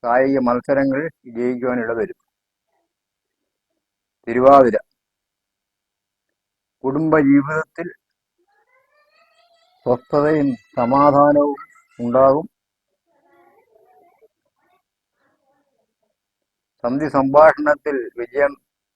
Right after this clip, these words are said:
കൈവരിക്കും. വിവാഹത്തിന് തീരുമാനം ആകും.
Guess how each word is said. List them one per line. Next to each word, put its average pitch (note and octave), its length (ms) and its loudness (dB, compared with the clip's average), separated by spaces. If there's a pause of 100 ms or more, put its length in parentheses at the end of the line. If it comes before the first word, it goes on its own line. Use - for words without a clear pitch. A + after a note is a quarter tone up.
(200)
കൈവരിക്കും. B2+ 580 -4 (4000)
വിവാഹത്തിന് C#3+ 880 4 (600)
തീരുമാനം C#3+ 480 2 (720)
ആകും. B2+ 360 -2